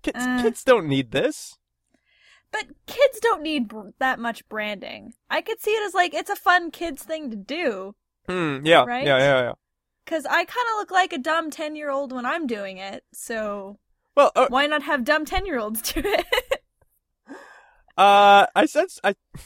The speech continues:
Speaker 1: hmm. I sense a divergent path in the conversation here, and I wa-, I want you to pick one. I feel like we could easily end up talking about what kids need these days.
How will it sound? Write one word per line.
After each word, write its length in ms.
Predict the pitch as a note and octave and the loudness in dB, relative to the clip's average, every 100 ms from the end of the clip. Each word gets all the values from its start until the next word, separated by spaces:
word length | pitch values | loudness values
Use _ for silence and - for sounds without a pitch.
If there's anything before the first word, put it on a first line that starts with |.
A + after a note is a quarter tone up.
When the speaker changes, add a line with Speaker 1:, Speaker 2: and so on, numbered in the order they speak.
| - _ _ _ _ - | -20 _ _ _ _ -10
Speaker 1:
hmm. 360 | E3+ D3+ C3+ B2 _ _ _ _ _ _ _ _ - - | -6 -2 -4 -6 _ _ _ _ _ _ _ _ -20 -4
I 80 | G#3+ | 4
sense 220 | C#4 C#4 | 4 4
a 60 | |
divergent 460 | A3 G3+ G#3+ G3 G3 | 2 4 4 4 2
path 240 | F3+ E3+ | 6 6
in 60 | E3 | 6
the 80 | D3 | 2
conversation 600 | D#3 C#3+ D3+ C#3 D3 C#3+ | 4 2 2 0 0 -4
here, 140 | C3+ | 0
and 100 | A#2+ | 0
I 60 | C3 | 0
wa-, 120 | C#3 | 0
I 60 | C3+ | -2
want 200 | D3 D3 | -2 -4
you 60 | |
to 60 | C3 | -6
pick 280 | - C3 A#2+ | -6 -6 -4
one. 160 | G2 _ _ _ _ _ _ _ _ _ _ _ _ _ _ _ - | -8 _ _ _ _ _ _ _ _ _ _ _ _ _ _ _ 0
I 100 | F3+ | 2
feel 220 | G#3 A#3 | 4 2
like 180 | G#3 F#3+ | 4 2
we 140 | E3 F3 | 0 -6
could 160 | E3+ | -2
easily 400 | G3+ G3 G3+ F3+ | -2 0 2 4
end 100 | E3+ | 6
up 100 | E3+ | 4
talking 340 | - D3+ E3 D3 | 4 2 2 -2
about 460 | C3+ C3 B2+ B2+ - _ _ _ _ _ _ | 0 2 4 2 -2 _ _ _ _ _ _
what 220 | F#3 - | -4 -4
kids 300 | - G#3+ D3 | 0 -2 0
need 240 | F3 F#3 D3 | -2 -2 2
these 220 | C#3+ - | 2 2
days. 640 | C#3 B2 B2 D3 D#3 - | 0 0 0 -2 -2 -18